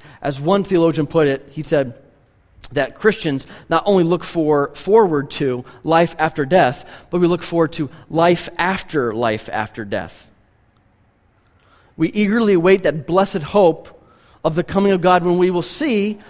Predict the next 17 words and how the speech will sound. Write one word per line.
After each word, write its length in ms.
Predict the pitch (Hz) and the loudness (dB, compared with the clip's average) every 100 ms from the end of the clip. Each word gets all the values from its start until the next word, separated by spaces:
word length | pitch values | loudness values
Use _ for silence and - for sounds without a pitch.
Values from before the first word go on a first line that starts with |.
| - - | -14 -6
the 100 | 170 | 0
multidimensional 960 | 185 208 208 175 175 185 196 190 190 | 2 2 2 2 2 0 0 -4 -4
implications 680 | 208 180 180 185 202 - 165 | -6 -6 -4 -2 0 -2 -6
of 140 | 156 147 | -6 -2
God's 320 | 160 156 - - - - | 0 0 -2 -16 -20 -8
redemptive 680 | 156 160 170 165 165 143 - | -4 0 0 0 -4 -10 -10
plan 400 | - 170 175 160 | -4 0 0 -2
for 140 | 151 | -6
the 80 | 139 | -4
universe, 680 | 165 185 135 95 - - - _ _ | 0 0 0 -4 -8 -16 -20 _ _
for 160 | - 160 | -8 -8
his 80 | - | -8
plan 360 | - 180 170 | -6 -2 -2
for 160 | 165 160 | -2 -4
his 80 | 139 | -6
people, 360 | - 180 151 120 | -8 -10 -8 -10
including 640 | 123 240 277 208 220 226 | -6 -2 2 2 2 -4